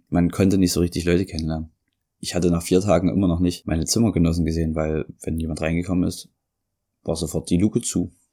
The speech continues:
Aber so ist das manchmal. Ja, nach einem ausgiebigen Frühstück in einer wunderschönen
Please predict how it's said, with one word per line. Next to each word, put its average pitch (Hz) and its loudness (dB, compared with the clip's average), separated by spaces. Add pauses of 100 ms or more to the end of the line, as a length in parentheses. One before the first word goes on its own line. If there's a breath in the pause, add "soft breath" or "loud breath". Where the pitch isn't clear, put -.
(260)
Aber 143 0
so 98 0
ist - 0
das 85 -2
manchmal. 87 -6 (760)
Ja, 95 6
nach 85 2
einem 71 -4
ausgiebigen 92 0
Frühstück 120 0
in 95 0
einer 82 0
wunderschönen 87 0